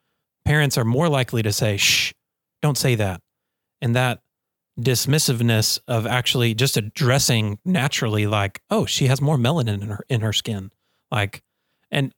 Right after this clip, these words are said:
I understand kids might not understand that, but that's more constructive than just saying, "Shh, we're not gonna talk about it." And now we live in a society where everyone's afraid to talk about race because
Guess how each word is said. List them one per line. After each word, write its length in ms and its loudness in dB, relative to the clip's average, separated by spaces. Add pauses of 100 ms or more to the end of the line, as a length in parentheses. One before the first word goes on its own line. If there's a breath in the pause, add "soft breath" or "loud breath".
(100)
I 100 2
understand 440 2
kids 220 2
might 140 4
not 180 2
understand 800 2
that, 380 0 (380)
but 320 0 (300)
that's 420 -2
more 220 2
constructive 640 0
than 140 0
just 180 2
saying, 260 2
"Shh, 300 2 (180)
we're 100 0
not 100 0
gonna 140 0
talk 200 -2
about 240 -6
it." 80 -16 (400)
And 120 0
now 160 2
we 100 4
live 140 2
in 80 0
a 80 2
society 480 0
where 360 0 (540)
everyone's 440 2
afraid 440 0
to 80 -2
talk 220 -2
about 220 -2
race 460 -2 (340)
because 680 0